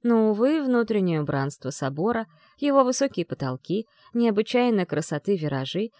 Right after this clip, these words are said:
завораживающий орган остались обделены моим вниманием. Интересная дикость. Демон, падший на колени для покаяния перед Богом. Омраченная душа, возжелавшая очиститься.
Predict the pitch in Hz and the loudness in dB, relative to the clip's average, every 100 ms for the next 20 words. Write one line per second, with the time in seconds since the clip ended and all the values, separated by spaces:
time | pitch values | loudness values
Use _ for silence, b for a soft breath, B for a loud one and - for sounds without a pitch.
0 | b 185 170 156 143 143 135 139 - 139 | b -2 0 2 0 -2 -4 -4 -4 -6
1 | 139 151 202 214 B B 220 - 269 262 | -4 -2 -2 -4 B B -6 -4 -2 -2
2 | 262 269 226 233 175 135 185 196 156 147 | 0 -2 0 0 0 0 0 0 0 -4
3 | 139 131 127 120 123 117 175 - _ _ | -4 -4 -4 -4 -6 -8 -12 -18 _ _
4 | _ _ _ 220 190 180 226 285 277 269 | _ _ _ -4 -4 2 2 2 -2 -4
5 | 254 175 143 - 147 - _ _ _ - | -2 -2 -4 -6 -16 -18 _ _ _ -10
6 | 160 160 233 170 160 - 156 - 175 156 | -2 0 2 0 -4 -4 -2 -2 -2 -4
7 | - 151 135 214 220 196 185 185 185 165 | -2 -2 0 0 0 0 -2 -2 -2 0
8 | 165 151 143 - 135 131 127 120 - - | 0 -2 -4 -4 -6 -4 -6 -6 -8 -14
9 | - _ _ _ - 226 220 208 240 226 | -16 _ _ _ -2 2 2 2 0 2
10 | 220 190 185 - 196 220 220 208 196 175 | 2 0 -2 -2 -2 0 -2 -2 0 2
11 | 165 - 143 131 - 123 123 - - - | 0 -2 -4 -4 -6 -8 -8 -8 -16 -12
12 | 135 | -14